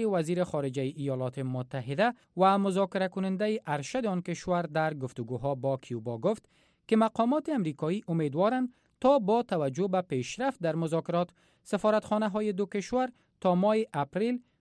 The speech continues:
با آغاز اجلاس سران کشورهای قاره امریکا در پاناما بازگشایی گردد. اما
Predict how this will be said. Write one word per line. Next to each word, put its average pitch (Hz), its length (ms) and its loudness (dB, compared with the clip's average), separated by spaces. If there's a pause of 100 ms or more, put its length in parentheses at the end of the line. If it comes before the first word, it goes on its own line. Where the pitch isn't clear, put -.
(100)
با 190 240 8
آغاز 214 440 6
اجلاس 180 540 0
سران 165 440 -4
کشورهای 139 680 -4
قاره 135 500 -6
امریکا 120 400 -4
در 214 120 2
پاناما 180 500 -2 (260)
بازگشایی 170 640 2
گردد. 101 420 -12 (840)
اما 311 360 2